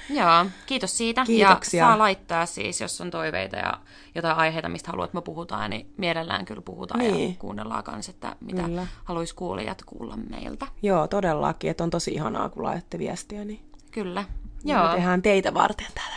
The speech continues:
Speaker 1: Kyllä, nimenomaan.
Speaker 2: Mut hei, Janna, kiitos.
Speaker 1: Kiitos, Sofia.
Speaker 2: Kiitos, kun olit läsnä.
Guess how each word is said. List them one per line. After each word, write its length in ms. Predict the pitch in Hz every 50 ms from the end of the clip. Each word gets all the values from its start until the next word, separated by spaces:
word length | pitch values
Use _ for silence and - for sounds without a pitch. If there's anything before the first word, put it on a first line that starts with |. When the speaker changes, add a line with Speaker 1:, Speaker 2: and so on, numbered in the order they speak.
| - - - - -
Speaker 1:
Kyllä, 340 | 247 247 220 208 196 202 202 - - - -
nimenomaan. 300 | - 247 240 233 202 294 320 311
Speaker 2:
Mut 100 | - -
hei, 200 | 359 330 277 262
Janna, 280 | 339 349 330 262 247 254
kiitos. 600 | - 311 269 214 - 165 185 - - - - - - - - -
Speaker 1:
Kiitos, 380 | - 302 277 233 - 190 - -
Sofia. 400 | - 208 - - 277 285 302 302 294 -
Speaker 2:
Kiitos, 260 | 269 269 247 247 -
kun 100 | - 202
olit 120 | 202 196 208
läsnä. 380 | 208 202 190 - - 185 185